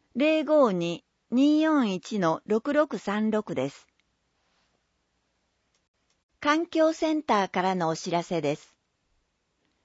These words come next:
一宮市ゴミチェッカーをご利用ください。パソコンやスマートフォンで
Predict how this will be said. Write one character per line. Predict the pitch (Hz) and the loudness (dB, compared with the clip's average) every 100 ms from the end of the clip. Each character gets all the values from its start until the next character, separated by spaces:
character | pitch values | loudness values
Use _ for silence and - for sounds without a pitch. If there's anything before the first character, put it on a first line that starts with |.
| _ _ _ _ _ - | _ _ _ _ _ -10
一 | 226 - 330 | -8 -4 0
宮 | 339 330 320 349 | 0 0 0 -2
市 | 254 | -2
ゴ | 202 | 0
ミ | 247 277 | 2 0
チ | 311 | -2
ェ | 302 | -4
ッ | - | -2
カ | 214 190 175 | 2 4 4
ー | |
を | 160 | 6
ご | 175 | 4
利 | 175 | 4
用 | 190 190 | 4 4
く | 180 180 | 2 -2
だ | 175 | -2
さ | - 170 | -2 -6
い。 | 147 - _ _ _ _ _ _ _ _ _ _ _ _ _ _ _ _ _ _ | -6 -10 _ _ _ _ _ _ _ _ _ _ _ _ _ _ _ _ _ _
パ | 240 247 | -2 2
ソ | 302 | 2
コ | 320 320 | 2 0
ン | 311 | 2
や | 311 | 0
ス | 311 294 | 0 -2
マ | 294 302 | 0 0
ー | |
ト | 294 285 | 0 0
フ | 269 | 0
ォ | |
ン | 190 | -2
で | 165 160 | 0 -2